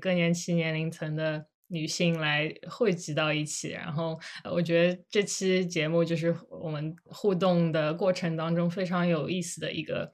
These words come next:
环节吧，就是大家可能分享了大家自己对高质量社交定义之后呢，好像自然而然地成员们他们开始发起说：“如果你到我的城市来，非常欢迎你，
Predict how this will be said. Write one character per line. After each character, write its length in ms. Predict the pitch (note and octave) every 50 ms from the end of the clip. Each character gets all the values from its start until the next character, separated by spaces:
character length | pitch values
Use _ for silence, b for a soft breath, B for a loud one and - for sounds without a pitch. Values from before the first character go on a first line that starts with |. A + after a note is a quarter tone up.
| - -
环 260 | F3 D#3 D#3 E3+ F3+
节 240 | F3 F3 D#3 D3 D3
吧， 160 | D3+ D3 D3+
就 140 | D3+ E3+ E3+
是 260 | D3+ F3+ E3 D#3+ D#3+ B B B
大 140 | B F#3+ F3+
家 160 | F3 F3 F3
可 160 | F3 - - E3+
能 340 | D3+ D3+ D#3 D#3 D#3+ - - _ -
分 280 | - - G#3+ G3+ G#3
享 240 | A3+ - F#3 D#3+ D#3
了 240 | D3+ D3 D3 D3 D#3
大 80 | E3 E3+
家 160 | D#3+ D#3+ E3 -
自 80 | - F3+
己 140 | D#3+ D3+
对 200 | C#3+ - E3+ D#3+
高 200 | D#3+ D#3+ E3 E3
质 100 | D#3+ E3+
量 120 | E3+ D#3+ E3
社 140 | E3 - E3+
交 140 | D#3 D#3+
定 240 | E3 E3 - F#3+ F3
义 220 | E3+ E3+ E3+ E3+ E3
之 200 | D#3+ - F#3 F#3
后 220 | F3 - F#3+ F3+
呢， 220 | F3 E3 D#3 D#3+ D#3+ B B B B B -
好 180 | - - - F3
像 160 | F3+ F3+ G3 G#3
自 160 | - B3+ A#3
然 180 | G3+ F#3 F3+ F3+
而 220 | E3 D#3+ E3 E3+
然 180 | D#3+ D#3 D#3 D#3+
地 100 | E3 D#3+ D#3 -
成 200 | - - E3+ E3+
员 160 | E3+ E3+ F3
们 160 | F3 E3+ E3+
他 120 | E3+ F3 F3
们 120 | F3+ F3 E3+
开 160 | - F#3 F3+
始 260 | F3+ - - D#3 D3+ E3+
发 280 | - - B3 B3 A#3+
起 340 | B3 A#3+ - - F3+ E3 E3
说 260 | E3+ - F#3+ F#3 F3+ F3+
：“如 140 | E3+ F3 F#3+
果 300 | G3 F#3 E3+ E3+ D#3 - -
你 100 | - D#3+
到 300 | D3+ - F#3+ F#3 F#3 F3+
我 100 | E3+ D#3
的 120 | D#3 D#3+ F3
城 260 | E3+ - E3+ D#3 E3
市 200 | E3 - G3 F3
来， 280 | D#3+ D#3 D#3 D#3 D#3 D#3
非 120 | F#3 F#3+
常 160 | F#3 E3 E3+
欢 360 | E3+ - - F#3 F3+ F3+ F3 E3+
迎 160 | E3 E3 E3
你， 380 | D#3+ D#3 D3+ D3+ D3+ D3+ D3+